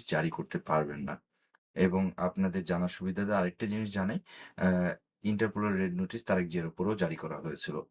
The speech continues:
কিন্তু সেটি কার্যকর হয়নি, কারণ উনিও একজন পলিটিশিয়ান। So, আমি জানি না বাংলাদেশে যারা আইন প্রণেতা আছে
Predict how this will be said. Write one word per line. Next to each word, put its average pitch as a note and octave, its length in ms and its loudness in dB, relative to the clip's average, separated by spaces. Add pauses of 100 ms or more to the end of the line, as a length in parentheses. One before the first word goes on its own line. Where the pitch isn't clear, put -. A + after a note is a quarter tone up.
(240)
কিন্তু E2+ 200 2
সেটি F#2+ 220 0
কার্যকর F2 440 2
হয়নি, F2+ 320 -2 (300)
কারণ E2+ 280 2
উনিও F#2 220 2
একজন E2 280 -2
পলিটিশিয়ান। - 560 -6 (380)
So, - 200 2 (240)
আমি F#2 220 2
জানি G2+ 260 4
না G#2 100 -2 (840)
বাংলাদেশে F2+ 540 2
যারা F2+ 240 2
আইন E2 200 -2
প্রণেতা E2+ 420 -2
আছে D#2 260 -2